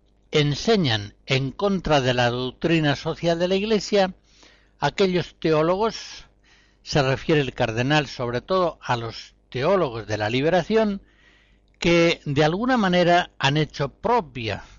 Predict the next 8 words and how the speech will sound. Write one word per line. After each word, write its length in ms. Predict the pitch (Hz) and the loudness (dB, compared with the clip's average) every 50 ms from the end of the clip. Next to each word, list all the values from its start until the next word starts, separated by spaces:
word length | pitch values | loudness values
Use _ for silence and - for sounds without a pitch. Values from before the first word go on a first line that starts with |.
| _ _ | _ _
la 220 | _ 120 120 123 110 | _ -2 -2 0 0
opción 560 | 107 - - - - - 175 180 175 175 147 | -2 -4 -10 -14 -4 -2 0 0 0 -2 -6
fundamental 920 | - - 135 135 131 143 170 175 160 135 131 123 - - 147 143 143 135 - - | -6 -8 -6 -4 -2 0 0 0 0 -2 -4 -4 0 2 2 2 2 -2 -8 -4
marxista. 880 | 139 139 131 113 98 - - 139 113 98 - - - _ - - - - _ _ _ _ _ _ _ _ _ _ _ _ _ _ _ _ _ _ _ _ _ _ _ _ _ _ _ _ _ _ | -2 -2 -2 -2 -6 -8 -6 -6 -4 -6 -6 -10 -14 _ -16 -16 -16 -16 _ _ _ _ _ _ _ _ _ _ _ _ _ _ _ _ _ _ _ _ _ _ _ _ _ _ _ _ _ _
Decepciona 1200 | 117 117 165 165 156 - - 208 202 - - - - - 208 208 196 190 170 135 117 107 90 - - - _ _ | -4 0 0 0 2 2 0 0 0 0 -4 -8 -6 0 2 2 4 4 2 0 -2 -4 -6 -8 -16 -20 _ _
dolorosamente 1300 | 131 120 117 151 160 165 165 170 170 185 180 - - 185 196 196 196 175 139 110 - - 107 101 - _ _ _ _ _ _ _ _ | -16 -8 -2 0 0 2 2 2 2 0 0 0 -2 -2 0 0 0 0 -2 -4 -6 -8 -8 -8 -10 _ _ _ _ _ _ _ _
que 140 | - 160 156 | 0 0 0
prenda 760 | - - _ 233 247 240 208 190 160 131 107 107 101 - - | 0 -2 _ 2 4 4 4 2 0 0 0 -2 -2 -4 -8